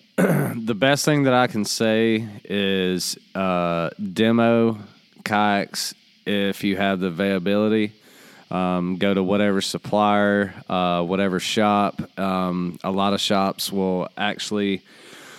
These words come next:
uh, either go out with you for the day or let you rent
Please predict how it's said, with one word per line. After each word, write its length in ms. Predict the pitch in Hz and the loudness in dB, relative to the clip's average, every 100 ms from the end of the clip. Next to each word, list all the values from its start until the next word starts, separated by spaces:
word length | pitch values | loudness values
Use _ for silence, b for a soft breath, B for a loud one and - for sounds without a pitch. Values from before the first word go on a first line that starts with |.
| B B - | B B -8
uh, 260 | 117 113 92 | -2 0 2
either 240 | 127 123 | 2 2
go 280 | 104 123 123 | 2 4 4
out 180 | 131 123 | 4 4
with 160 | 135 | 2
you 140 | 131 135 | 2 2
for 160 | 143 | 0
the 100 | 123 | 0
day 480 | 120 139 139 139 143 | 2 2 4 4 2
or 480 | - 120 120 117 117 | 2 2 4 4 2
let 300 | 110 117 - | 2 2 2
you 400 | 120 120 117 107 | 2 4 4 2
rent 680 | 95 113 120 127 - - | 0 2 2 2 -2 -8